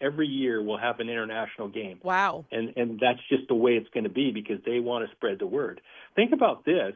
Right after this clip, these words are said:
Speaker 1: and, and I don't, Roger Goodell makes a lot of money, right? And everybody, everybody in the world says, "How can the commissioner make that much money?" If he does, and the owners are okay with it, how do you think the owners are doing?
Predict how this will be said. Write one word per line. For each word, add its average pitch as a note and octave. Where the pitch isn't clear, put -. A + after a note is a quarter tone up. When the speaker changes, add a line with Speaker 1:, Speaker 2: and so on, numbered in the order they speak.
Speaker 1:
and, A#2+
and A2+
I C3+
don't, B2+
Roger F3+
Goodell C3+
makes B2+
a -
lot B2
of G#2
money, G#2+
right? G#2+
And A#2
everybody, D#3+
everybody C#3+
in B2+
the A2+
world A#2+
says, G#2
"How E3+
can D#3+
the C3
commissioner C3
make A#2
that C#3+
much C3+
money?" C#3
If A#3
he C4+
does, F3
and D#3+
the C#3+
owners G3
are E3
okay E3
with F#3+
it, G#3+
how F3+
do F3+
you F3+
think F3+
the C#3+
owners D3
are A2
doing? G#2+